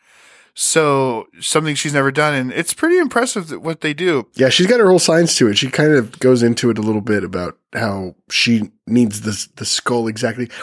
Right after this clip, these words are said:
Speaker 2: We've come a long way from episode one where they did a transparency and tried to, like,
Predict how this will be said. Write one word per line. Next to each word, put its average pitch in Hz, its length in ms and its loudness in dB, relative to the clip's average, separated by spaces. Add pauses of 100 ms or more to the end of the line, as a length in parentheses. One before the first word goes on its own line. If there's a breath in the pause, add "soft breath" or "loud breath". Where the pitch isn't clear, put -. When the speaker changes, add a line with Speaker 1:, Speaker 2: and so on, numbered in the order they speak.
Speaker 2:
We've 180 160 6
come 254 160 2
a 208 60 4
long 151 320 4
way 143 180 6
from 131 160 -4
episode 127 420 2
one 120 380 0 (300 loud breath)
where 135 120 2
they 139 120 4
did 143 180 2
a 131 60 0
transparency 127 960 0
and - 160 -6
tried 131 340 0
to, 156 100 4
like, 117 280 -4